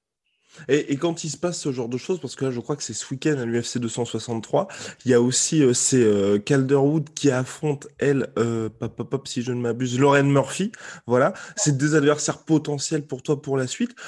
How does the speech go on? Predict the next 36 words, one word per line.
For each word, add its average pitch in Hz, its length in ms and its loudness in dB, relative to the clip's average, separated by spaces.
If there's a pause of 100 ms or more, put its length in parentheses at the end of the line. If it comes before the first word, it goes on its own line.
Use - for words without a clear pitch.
(120)
Quand 135 100 -4
c'est 165 160 -2
comme 147 200 -2
ça, 233 140 -6
comment 151 200 -4
est-ce 143 140 -6
que 139 40 -2
ça 127 160 -8
se 120 60 -16
passe ? 139 180 -6
Est-ce 123 140 -6
que 185 80 -2
t'as 139 180 0
tes 123 180 -4
notes 156 300 2
aussi 143 260 -2
sur 135 140 -4
le 123 80 -2
côté ? 139 360 0
Est-ce 185 180 4
que - 80 -2
tu 147 100 -2
regardes 135 160 4
ça 139 160 0
juste 147 300 -4
comme 151 180 2
une 143 140 0
fan 190 260 2
ou 175 60 4
au 139 80 2
contraire 139 400 -6
comme 135 180 0
quelqu'un 139 320 -4
qui 170 140 -8
se 127 100 -8
dit, « 170 140 -4